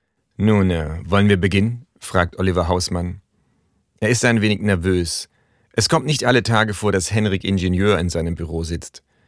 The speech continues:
Das Treffen findet extra am Wochenende statt, damit Henrik nicht von den einfachen Angestellten angeglotzt wird. Oliver war gespannt auf die berühmte Narbe,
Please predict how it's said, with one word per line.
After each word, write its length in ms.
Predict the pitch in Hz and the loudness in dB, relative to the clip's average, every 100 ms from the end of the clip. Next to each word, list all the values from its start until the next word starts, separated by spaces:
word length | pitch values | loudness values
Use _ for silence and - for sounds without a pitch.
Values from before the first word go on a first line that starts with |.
| _ _ _ _ - | _ _ _ _ -6
Das 140 | 110 - | -2 2
Treffen 280 | 151 147 | 2 2
findet 240 | 135 127 120 | -2 0 0
extra 320 | 127 127 120 | 0 -2 -2
am 160 | 104 101 | 0 2
Wochenende 460 | 123 120 98 92 | 0 2 0 0
statt, 320 | - 104 92 - | 0 0 -2 -2
damit 300 | 104 104 92 | 0 0 0
Henrik 340 | 107 117 98 | 2 2 0
nicht 240 | 107 113 | 0 -2
von 140 | - 98 | -2 0
den 100 | 90 | 0
einfachen 480 | 92 98 98 92 98 | 0 0 0 -2 0
Angestellten 640 | 95 92 - 92 87 92 | -2 -2 -2 -2 -2 -4
angeglotzt 640 | 90 90 85 85 80 - | -4 -4 -4 -6 -6 -8
wird. 220 | 85 80 - _ _ _ _ _ _ _ _ - | -6 -8 -10 _ _ _ _ _ _ _ _ 0
Oliver 320 | 117 131 120 | 2 4 2
war 100 | 104 | 2
gespannt 540 | 101 98 - 104 113 - | 0 -2 0 0 0 -2
auf 180 | 95 - | -4 -4
die 80 | |
berühmte 420 | 87 92 107 104 101 | -4 -2 -2 -2 0
Narbe, 460 | 90 101 101 104 | 2 2 2 0